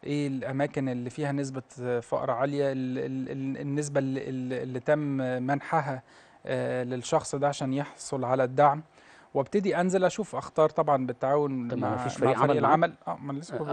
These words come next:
Speaker 2: آه،
Speaker 1: لك.
Speaker 2: أنا لسه عايز أقول.
Speaker 1: بالتعاون
Speaker 2: آه.
Speaker 1: مع فريق عمل ال-، ال-، ال-، الوزارة، هو طبعًا اللي بيمدنا بهذه المعلومات، وبننزل
Speaker 2: لا، أنا
Speaker 1: ميداني
Speaker 2: قصدي ما
Speaker 1: معاهم.
Speaker 2: فيش فريق عمل في الميديا، يعني، حد برضو في
Speaker 1: آه.
Speaker 2: الإعداد، في الإخراج، في ال-،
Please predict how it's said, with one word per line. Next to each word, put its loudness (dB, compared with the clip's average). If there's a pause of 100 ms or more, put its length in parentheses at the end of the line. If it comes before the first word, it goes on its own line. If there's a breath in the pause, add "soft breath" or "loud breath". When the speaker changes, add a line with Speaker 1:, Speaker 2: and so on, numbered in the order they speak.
(100)
Speaker 2:
آه، 0
Speaker 1:
لك. 2
Speaker 2:
أنا 2
لسه -4
عايز -6
أقول. -6 (100)
Speaker 1:
بالتعاون 4
Speaker 2:
آه. 0
Speaker 1:
مع 4
فريق -2
عمل 2
ال-، -4
ال-، -6
ال-، -6
الوزارة، 4
هو 2
طبعًا 2
اللي -4
بيمدنا -2
بهذه -4
المعلومات، -2 (340 loud breath)
وبننزل 0
Speaker 2:
لا، 4
أنا 4
Speaker 1:
ميداني 4
Speaker 2:
قصدي 2
ما 4
Speaker 1:
معاهم. 4
Speaker 2:
فيش -4
فريق -2
عمل -2
في -6
الميديا، -2
يعني، -6
حد -4
برضو -2
في -6
Speaker 1:
آه. 0
Speaker 2:
الإعداد، 0
في -10
الإخراج، -2
في -8
ال-، -6